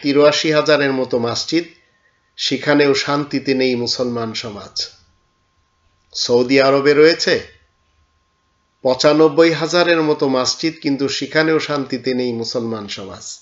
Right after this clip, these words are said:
মিশরেই রয়েছে এক লক্ষ দশ হাজারের মতো মসজিদ, সেখানেও নেই মুসলমানেরা শান্তিতে। পাকিস্তানেই রয়েছে এক লক্ষ পঁচিশ হাজারের মতো মসজিদ,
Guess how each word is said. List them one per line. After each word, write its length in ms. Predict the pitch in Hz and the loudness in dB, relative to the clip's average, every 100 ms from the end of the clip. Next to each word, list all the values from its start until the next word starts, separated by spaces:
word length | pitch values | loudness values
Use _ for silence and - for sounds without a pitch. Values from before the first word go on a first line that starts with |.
| _ _ _ _ _ _ _ _ _ _ 113 | _ _ _ _ _ _ _ _ _ _ -4
মিশরেই 600 | 120 139 - 196 196 190 | 0 2 4 4 4 4
রয়েছে 440 | 170 165 165 175 175 180 - _ _ _ _ _ | 4 2 2 0 0 -2 -14 _ _ _ _ _
এক 240 | - 143 147 160 | -2 -2 -2 0
লক্ষ 340 | 156 170 - 190 | 2 2 0 -4
দশ 280 | 160 143 151 - | 2 4 4 2
হাজারের 440 | 165 165 160 156 143 | 0 2 4 2 0
মতো 260 | 143 139 131 | -2 -2 -2
মসজিদ, 520 | 123 123 - 165 170 | -2 -2 -4 -6 -4
সেখানেও 560 | - 143 - 139 135 135 | -4 -4 -4 0 2 4
নেই 200 | 123 123 | 2 0
মুসলমানেরা 720 | 120 123 - 123 120 117 117 113 | -2 -4 -4 -4 -2 -2 -4 -4
শান্তিতে। 580 | - 113 107 113 101 95 - _ _ _ _ _ _ _ - | -8 -8 -10 -16 -16 -18 -20 _ _ _ _ _ _ _ -14
পাকিস্তানেই 680 | 107 - 135 - 147 147 143 | -12 -8 -6 -2 0 2 2
রয়েছে 360 | 135 135 - 135 | 0 0 -2 -2
এক 180 | 120 - | -2 -2
লক্ষ 240 | 123 123 - | -2 -2 -4
পঁচিশ 420 | 117 131 - 147 147 | -6 -6 -8 -6 -6
হাজারের 360 | 135 139 131 127 | -6 -4 -4 -4
মতো 220 | 117 120 | -6 -6
মসজিদ, 440 | 110 110 - 160 | -6 -10 -6 -6